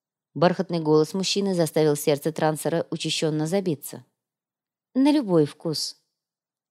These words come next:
«Какая миленькая штучка», тут же среагировал Джезе. «Острая?» «Подвижная». Звучит заманчиво. «Но я бы хотел познакомиться с пластмассовой девчушкой.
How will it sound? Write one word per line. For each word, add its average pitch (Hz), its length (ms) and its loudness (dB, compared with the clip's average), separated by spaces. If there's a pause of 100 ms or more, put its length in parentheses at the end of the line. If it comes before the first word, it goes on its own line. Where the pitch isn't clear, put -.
(120)
«Какая 180 480 4
миленькая 180 500 0
штучка», 143 520 -8 (460)
тут 151 140 -8
же 143 80 -4
среагировал 147 580 0
Джезе. 127 380 -4 (560)
«Острая?» 185 520 0 (760)
«Подвижная». 170 680 -4 (680)
Звучит 156 500 -2
заманчиво. 147 640 -4 (540)
«Но 190 80 2
я 262 160 10
бы 269 80 0
хотел 269 300 4
познакомиться 214 840 4
с - 120 -2
пластмассовой 233 720 2
девчушкой. 156 720 -4